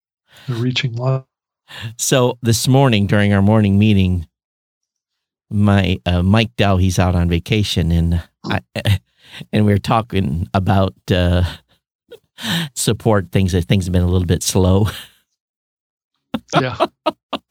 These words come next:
Speaker 2: And one of my tech support guys says, "Todd, you jinxed us this morning." <laughs> They've been slammed all day.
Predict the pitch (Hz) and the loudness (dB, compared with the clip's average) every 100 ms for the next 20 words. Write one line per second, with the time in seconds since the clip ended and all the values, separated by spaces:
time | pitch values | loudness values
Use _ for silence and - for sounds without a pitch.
0 | 269 277 285 262 320 339 190 196 190 190 | -6 -4 0 -2 0 -2 0 2 2 2
1 | 185 175 330 202 - 320 349 226 226 208 | 0 0 -2 -2 -4 -6 -4 -4 -2 0
2 | 190 190 - - 170 160 147 156 208 190 | 0 0 -4 -2 0 0 0 -2 -2 -2
3 | 180 180 - - 156 147 - 143 - 240 | 0 0 -6 -2 -2 -2 0 0 0 2
4 | 147 143 131 123 - - - _ _ - | 2 4 4 2 -2 -16 -20 _ _ -20
5 | _ _ _ 180 - - 202 - - - | _ _ _ -14 -12 -6 -8 -2 -4 -4
6 | - 262 180 254 180 170 175 - 180 170 | -12 -8 -4 -2 0 0 0 0 2 4
7 | 165 160 147 147 143 135 143 143 135 | 4 2 2 2 0 0 2 2 2